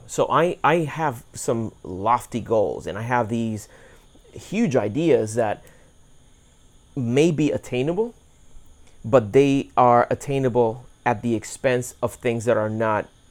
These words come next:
complete and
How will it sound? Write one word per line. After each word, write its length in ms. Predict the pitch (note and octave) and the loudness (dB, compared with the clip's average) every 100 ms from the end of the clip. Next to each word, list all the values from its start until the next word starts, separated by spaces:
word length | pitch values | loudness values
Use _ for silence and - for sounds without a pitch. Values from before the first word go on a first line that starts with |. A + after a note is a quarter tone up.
| _ _ - | _ _ -12
complete 420 | - G#2 - G2 - - - - - - - - - - | -10 -8 -8 -10 -12 -20 -20 -20 -20 -20 -20 -20 -20 0
and 480 | A#2+ A#2 A2+ G#2+ | 2 4 2 0